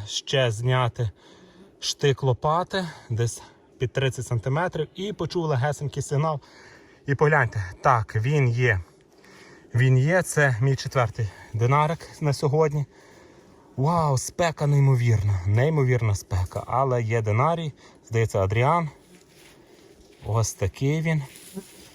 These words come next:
Не тру, не б'ю. Ось, потім все, друзі, вам покажу. Камрад викопав декілька скоб.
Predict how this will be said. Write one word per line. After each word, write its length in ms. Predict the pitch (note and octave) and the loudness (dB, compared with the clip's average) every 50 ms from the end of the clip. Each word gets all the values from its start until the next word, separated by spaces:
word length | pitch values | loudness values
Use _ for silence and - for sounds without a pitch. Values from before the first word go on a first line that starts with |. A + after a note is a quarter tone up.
| - - - - - - - - - - - - - - - - - | -20 -20 -20 -20 -20 -20 -20 -20 -20 -20 -20 -20 -20 -20 -20 -18 -8
Не 400 | A#2+ A2 G#2 A2 A#2+ C3 B2+ A2+ - - _ - - _ _ | -4 0 2 2 2 2 0 -2 -4 -10 _ -20 -20 _ _
тру, 420 | - B2 A2+ B2 D3 E3 F3 F3+ - _ _ _ _ _ - | -2 -2 0 0 0 -2 -4 -8 -10 _ _ _ _ _ -4
не 320 | A2+ A#2 A#2+ B2+ C3 C3+ - | 0 0 2 2 0 -2 -4
б'ю. 460 | C3+ A2+ F#2 G#2 A2 A#2 A2+ G2+ F#2+ E2+ D#2 - - - - _ _ - - - - - - - - - - | -6 -4 -4 -2 0 0 0 0 0 -2 -4 -8 -16 -20 -20 _ _ -20 -20 -20 -20 -20 -20 -20 -20 -10 -4
Ось, 200 | A#2+ A#2 G#2 - | 0 0 0 0
потім 320 | - - D3 D3+ - D3+ B2 | 0 -2 -2 0 0 0 -2
все, 240 | A2 - - C3+ B2 | 0 0 0 0 0
друзі, 260 | C3 C3+ B2+ G#2+ B2+ | 0 0 0 0 0
вам 260 | A2+ A#2+ B2 B2 A#2+ - - - | 2 2 2 0 -2 -6 -10 -6
покажу. 520 | - A#2 - - A#2+ A2 A2 A2+ G#2+ F2+ E2 - _ _ | -6 -4 0 0 0 0 0 0 0 0 -2 -4 _ _
Камрад 360 | - B2+ B2 B2 C#3+ C#3+ C3 | -2 0 2 4 4 2 2
викопав 460 | A#2+ C#3+ D3 - C3+ A#2 - C3 A#2 A2+ | 0 -2 -2 -2 -4 -2 0 0 0 2
декілька 480 | C#3 C#3+ C3 - C3+ A#2+ - C3 A#2 | 0 -2 0 -2 -4 -2 -2 -2 -2
скоб. 420 | - - - - - D#3+ F3 F3+ | -2 -4 -8 -2 0 2 2 2